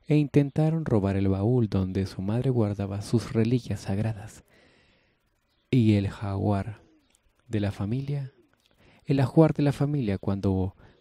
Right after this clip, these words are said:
Miguel, que raramente hablaba, maldijo al bandolero y se negó a apartarse del baúl.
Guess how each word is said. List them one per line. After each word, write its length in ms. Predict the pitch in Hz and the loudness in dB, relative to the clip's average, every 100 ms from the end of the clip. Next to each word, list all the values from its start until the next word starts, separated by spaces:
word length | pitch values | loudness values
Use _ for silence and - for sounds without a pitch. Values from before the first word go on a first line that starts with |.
| _ _ _ _ _ _ _ - | _ _ _ _ _ _ _ -8
Miguel, 800 | 107 98 87 95 101 98 92 - _ _ - | -2 0 0 0 0 0 -6 -12 _ _ -4
que 100 | 110 | 0
raramente 520 | 123 143 151 131 110 | 0 0 -2 -2 -2
hablaba, 460 | 98 110 113 104 - _ _ _ _ _ - | -2 -4 -4 -10 -16 _ _ _ _ _ -6
maldijo 580 | 139 151 165 170 - | -4 -2 -2 -2 0
al 80 | 98 | 0
bandolero 580 | 95 92 92 95 120 117 | 0 -6 -2 -2 0 0
y 80 | 107 | 0
se 160 | - | -2
negó 340 | 101 98 101 101 | -4 -2 -2 -2
a 40 | |
apartarse 640 | 95 104 - 113 110 - 95 | -4 -8 -4 -4 -4 -6 -6
del 160 | 92 | -6
baúl. 380 | 95 92 87 | -6 -6 -6